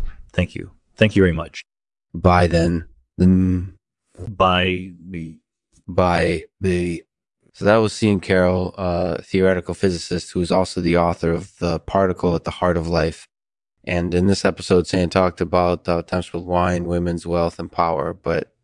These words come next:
Speaker 2: eventually falls prey to ambition and temptation. Please let us know what you think of this episode and whether or not you'd be interested in checking out Sean Carroll's book,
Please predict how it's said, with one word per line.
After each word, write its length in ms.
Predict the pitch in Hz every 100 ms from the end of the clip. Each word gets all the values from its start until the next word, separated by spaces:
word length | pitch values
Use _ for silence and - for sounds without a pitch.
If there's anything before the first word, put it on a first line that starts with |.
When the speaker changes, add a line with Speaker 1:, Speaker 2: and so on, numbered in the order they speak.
| -
Speaker 2:
eventually 680 | 98 107 104 104 92 87
falls 340 | 85 98 95 -
prey 300 | - 95 92
to 200 | - 87
ambition 400 | 85 98 - 95
and 100 | 85
temptation. 640 | 80 - 95 92 90 85 _ _ _ _ _ _
Please 180 | 120 117
let 160 | 113
us 180 | 101 -
know 280 | 101 95 95
what 240 | 85 90
you 180 | 87 87
think 260 | - 104 98
of 120 | 92
this 180 | 95 -
episode 640 | 90 104 - 87 90 87
and 160 | 85 92
whether 260 | 95 101
or 40 | 95
not 260 | 92 90
you'd 180 | 87 85
be 160 | 82 82
interested 440 | 92 98 - 85
in 120 | 85
checking 360 | 85 87 82 80
out 200 | 78 78
Sean 280 | - 87 80
Carroll's 380 | - 78 67 -
book, 400 | - - -